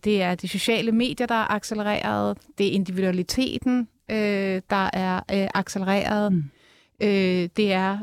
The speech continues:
Speaker 1: øh, tror jeg, helt klart også det der forestilling om, at livet,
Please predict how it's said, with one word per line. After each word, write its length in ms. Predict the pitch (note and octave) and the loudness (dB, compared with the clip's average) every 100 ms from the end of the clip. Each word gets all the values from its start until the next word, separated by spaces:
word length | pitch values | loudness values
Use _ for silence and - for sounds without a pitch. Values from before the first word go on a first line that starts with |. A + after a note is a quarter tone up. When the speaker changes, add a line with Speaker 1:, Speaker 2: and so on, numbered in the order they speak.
| - | -4
Speaker 1:
øh, 140 | G3 | -4
tror 200 | - G#3+ | -2 -2
jeg, 100 | F#3 G3 | -2 0
helt 180 | A#3 - | -2 0
klart 180 | G#3+ | 0
også 180 | G3 F#3+ | 0 -2
det 80 | A3 | -2
der 200 | A3 G3+ - _ _ _ _ | -2 -2 -4 _ _ _ _
forestilling 560 | _ G#3+ A3 - A3 G#3 | _ 0 2 2 0 2
om, 100 | G#3 | 2
at 80 | G#3 | 2
livet, 480 | A#3 A#3 A#3 G#3+ | 0 0 0 0